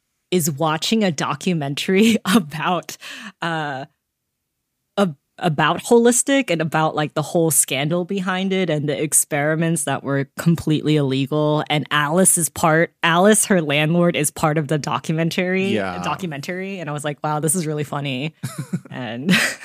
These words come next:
Speaker 1: <laughs> like, I felt like that was, like, just perfect, like, a perfect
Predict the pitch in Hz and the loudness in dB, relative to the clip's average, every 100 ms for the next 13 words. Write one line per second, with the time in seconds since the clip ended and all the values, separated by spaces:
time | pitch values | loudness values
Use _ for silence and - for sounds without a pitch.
0 | - _ _ _ - 220 202 226 311 302 | -18 _ _ _ 0 2 4 2 2 2
1 | 262 196 170 180 170 156 - _ _ _ | 2 2 2 2 0 -2 -4 _ _ _
2 | _ - 180 - _ _ - - 160 143 | _ -2 -2 -2 _ _ -10 -2 -2 -2
3 | 123 131 - 156 143 - - 156 - 185 | -8 -8 -12 -10 -10 -12 -14 -14 -2 -2
4 | 175 180 165 - - | 0 0 -2 -4 -16